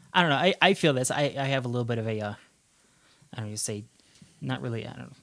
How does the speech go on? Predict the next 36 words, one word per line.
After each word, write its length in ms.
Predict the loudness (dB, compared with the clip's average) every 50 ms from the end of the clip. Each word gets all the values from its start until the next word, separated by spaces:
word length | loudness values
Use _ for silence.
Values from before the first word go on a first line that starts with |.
| -8 -8
existential. 640 | -6 -6 -4 -4 -4 0 2 4 4 4 4 2
I 80 | 4 4
don't 80 | 2 2
know 40 |
what 120 | 2 0 0
this 140 | -2 -4 -4
is, 100 | -4 -2
but 100 | 0 0
I 80 | 2
have 180 | 4 2 2 2
this, 180 | 0 -2 -2
this 300 | -2 -4 -6 -4 -4 -4 -4 _ _ _ _ _ -20 -20 _ _ _ _ -20 -20 -20 -20 _ _ _ _ _ -14 -12
driver 520 | -10 -6 -4 0 2 2 2 2 0 -2
in 120 | -2 -2 -4
my 140 | -6 -6
life, 340 | -6 -4 -4 -4 -4 -6 -8
I 60 | -10
guess, 280 | -8 -6 -4 -4 -4 -4
where 100 | -4 -4
it's 140 | -4 -4 -4
like, 180 | -4 -8 -12 _ _ _ -20 _ _ _ _ _ _ _ _ _ _ _ _ _ _ _ _
yeah, 300 | -10 0 2 2 4 4
I, 200 | 4 4 4 2 2
it 140 | 0 -4 0
feels 200 | 2 2 4 4
like 120 | 2 2
I 60 | 2 2
have 100 | 2 2
a 40 |
lot 140 | 2 0 0
of 60 | -2
time 220 | -2 -2 -2 -2 0
here, 160 | -2 -4 -4
but 180 | -4 -2 -2 -2
I 80 | -2
don't. 480 | -2 -2 -2 -4 -4 -6 -10 -12 -14